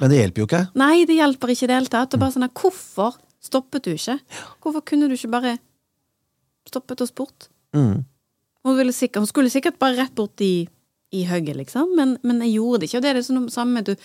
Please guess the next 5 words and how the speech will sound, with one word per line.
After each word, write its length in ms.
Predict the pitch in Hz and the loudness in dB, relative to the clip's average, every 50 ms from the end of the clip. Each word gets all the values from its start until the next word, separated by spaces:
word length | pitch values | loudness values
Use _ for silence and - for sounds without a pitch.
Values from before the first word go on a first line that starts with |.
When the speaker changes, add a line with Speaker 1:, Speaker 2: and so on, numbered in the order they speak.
| - - - - - _ _ | -20 -20 -20 -20 -20 _ _
Speaker 2:
sant, 180 | _ - 233 208 | _ -2 -2 0
hjelper 420 | 233 247 247 233 214 - - 180 180 | 2 2 2 2 2 -2 -6 -6 -4
man 260 | 180 175 175 175 175 - _ _ _ _ _ _ _ - | -4 -2 -2 -4 -4 -8 _ _ _ _ _ _ _ -8
eldre 320 | - 202 196 185 175 170 170 | -4 -4 -4 -2 -4 -6 -6
over 400 | 180 185 175 165 160 160 156 - | -4 -4 -4 -6 -6 -8 -8 -10